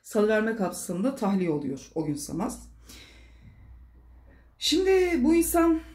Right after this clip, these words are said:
e, çok genç yaşta cezaevine girdi. Bir yazıyı okup, okuyup gitti, öldürdü dediler. Arkadaşlar, bakınız, şimdi siyasi olaylardan biliyorum, siyasi arkadaşlardan. Hani Anadolu'da bir söz vardır, "Öfkeyle kalkan zararlı oturur." diye.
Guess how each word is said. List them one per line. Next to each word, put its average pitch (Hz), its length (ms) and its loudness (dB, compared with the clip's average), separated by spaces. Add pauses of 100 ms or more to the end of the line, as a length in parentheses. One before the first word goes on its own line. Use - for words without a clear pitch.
(340)
e, 202 260 2
çok 262 240 0
genç 285 260 2
yaşta 269 340 2
cezaevine 233 580 6
girdi. 180 600 -4
Bir 220 240 4
yazıyı 185 400 4
okup, 226 380 -8 (100)
okuyup 208 520 -8
gitti, 202 420 -4
öldürdü 185 540 2
dediler. 156 600 -6 (760)
Arkadaşlar, 185 640 2 (380)
bakınız, 156 560 -6 (100)
şimdi 175 240 -4
siyasi 208 540 2
olaylardan 202 680 2
biliyorum, 160 260 -4
siyasi 175 460 -6
arkadaşlardan. 147 800 -10 (360)
Hani 311 180 2
Anadolu'da 262 460 2
bir 214 60 -2
söz 202 380 2
vardır, 151 360 -6
"Öfkeyle 202 460 -2
kalkan 170 420 -6
zararlı 165 400 -2
oturur." 143 380 -12
diye. - 180 -18